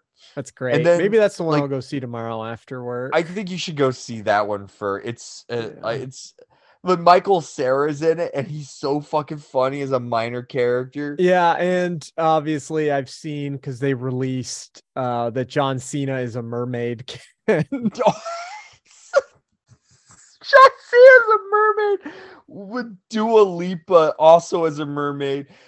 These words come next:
Speaker 2: is, uh, <laughs>
Speaker 1: I
Speaker 2: so
Speaker 1: saw
Speaker 2: funny.
Speaker 1: something online yesterday that was like, "Who do you think is the better actor, John Cena or The Rock?" And I was like, "Uh, the only correct answer by far and away is the Doctor of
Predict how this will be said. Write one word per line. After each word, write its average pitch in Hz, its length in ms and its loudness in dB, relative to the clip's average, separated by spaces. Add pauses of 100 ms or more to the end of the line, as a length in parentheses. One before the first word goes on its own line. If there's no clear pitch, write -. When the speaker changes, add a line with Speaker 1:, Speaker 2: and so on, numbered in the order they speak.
(120)
Speaker 2:
is, 160 340 -4
uh, 160 260 4
<laughs> - 1080 -20
Speaker 1:
I - 100 4
Speaker 2:
so 214 60 0
Speaker 1:
saw 240 240 2
Speaker 2:
funny. 415 140 4
Speaker 1:
something 415 280 4
online 165 460 0
yesterday 147 600 -4
that 139 160 -6
was 147 280 -6
like, 135 240 -4
"Who 277 160 -6
do 302 60 -2
you 294 220 0
think 247 300 -8
is 185 140 -6
the 175 80 -4
better 175 320 0
actor, 143 400 -4
John 156 340 -4
Cena 190 480 -4
or 160 180 -4
The 147 120 -6
Rock?" 139 540 -4
And 156 120 -8
I 151 80 -6
was 156 160 -8
like, 151 220 -6 (500)
"Uh, 202 400 4
the 175 360 -6 (100)
only 247 560 0 (160)
correct 185 560 -2
answer 160 540 -4
by 165 340 -2
far 190 580 0
and 185 100 -4
away 151 680 -4
is 151 280 -10
the 160 120 -4
Doctor 156 560 0
of 143 120 -4